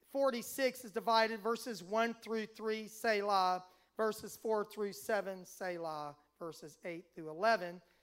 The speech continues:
and it ends with Selah or Selah. So I don't usually do this. This is not a very long psalm. I want to read through it, and then I want to make some highlights from this psalm. Psalm forty-six,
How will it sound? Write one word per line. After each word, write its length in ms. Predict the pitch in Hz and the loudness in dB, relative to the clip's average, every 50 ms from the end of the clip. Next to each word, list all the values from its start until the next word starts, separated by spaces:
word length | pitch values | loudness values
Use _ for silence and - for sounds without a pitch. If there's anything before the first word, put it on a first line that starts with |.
| _ _ - | _ _ -8
and 140 | 185 180 185 | -6 -4 -4
it 100 | 202 226 254 | -6 -4 -4
ends 340 | 247 247 226 208 190 - 214 | -2 -2 -2 -2 -4 -6 -8
with 140 | 185 - | -8 -8
Selah 640 | - - - 226 220 202 175 165 160 156 156 160 185 202 | -10 -12 -10 -8 -8 -6 -4 -4 -4 -4 -4 -6 -8 -8
or 160 | 160 156 156 | -10 -10 -12
Selah. 380 | - - - - 202 190 175 160 143 139 _ _ _ _ _ _ _ _ _ _ _ _ _ _ | -12 -16 -12 -10 -10 -8 -8 -10 -14 -18 _ _ _ _ _ _ _ _ _ _ _ _ _ _
So 360 | _ - 240 254 254 247 294 - | _ 2 6 6 8 6 6 6
I 80 | 269 294 | 4 4
don't 160 | 330 370 381 | 4 4 2
usually 320 | 320 285 202 254 254 240 | 0 -2 0 0 0 0
do 300 | 190 170 220 254 254 240 | 0 0 0 0 0 2
this. 300 | 202 226 226 247 254 - | 2 4 4 4 2 0
This 120 | 302 254 226 | -6 -8 -8
is 140 | 247 202 214 | -6 -2 2
not 160 | 247 240 233 | 2 2 4
a 60 | 220 | 4
very 180 | 220 226 214 202 | 2 2 2 2
long 460 | 196 202 220 220 226 240 233 226 214 | 4 4 6 6 6 6 4 0 -4
psalm. 640 | - - - - 240 214 190 180 190 214 220 214 - - _ _ _ _ _ _ _ | -10 -8 -4 0 2 2 2 2 0 -2 -2 -6 -10 -12 _ _ _ _ _ _ _
I 60 | 220 | 4
want 160 | 247 285 294 | 6 6 8
to 200 | 294 269 233 226 | 6 6 4 2
read 200 | 262 285 294 294 - - | 0 0 0 0 -2 -6
through 220 | - 226 240 220 220 | -2 0 2 2 2
it, 160 | 226 240 226 226 | 2 0 -2 -6
and 120 | 214 196 208 | -8 -6 -4
then 100 | 208 214 | -2 0
I 60 | 220 | 0
want 180 | 220 220 214 | 0 0 -2
to 60 | 208 208 | 0 0
make 160 | 208 208 208 | -2 -2 -2
some 160 | - - 202 | -6 -12 -12
highlights 880 | 185 - 233 240 240 240 226 190 175 170 170 175 180 180 - - - _ _ _ _ _ _ _ - | -12 -10 -4 0 0 2 2 2 2 0 0 0 -2 -4 -8 -16 -20 _ _ _ _ _ _ _ 2
from 180 | 226 220 214 208 | 2 4 4 4
this 260 | 196 208 202 - - | 2 -2 -2 -2 0
psalm. 280 | - 262 247 202 185 - | 2 4 4 4 2 0
Psalm 260 | - 262 262 262 - - | 0 0 2 0 0 -2
forty-six, 880 | 269 254 240 233 220 196 - - - - 294 269 226 220 220 220 - | 0 0 2 0 0 -4 -8 -10 -6 0 2 4 4 2 0 -2 -8